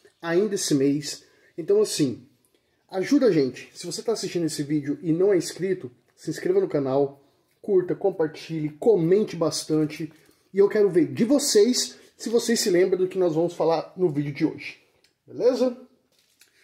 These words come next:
Seguinte, como vocês gostaram que a gente mostrou, né, algumas coleções de C Ds, hoje nós vamos voltar dez anos atrás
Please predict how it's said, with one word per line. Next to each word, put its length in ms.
Seguinte, 680
como 200
vocês 240
gostaram 500
que 140
a 40
gente 240
mostrou, 600
né, 120
algumas 400
coleções 600
de 120
C 160
Ds, 500
hoje 300
nós 160
vamos 240
voltar 640
dez 400
anos 220
atrás 640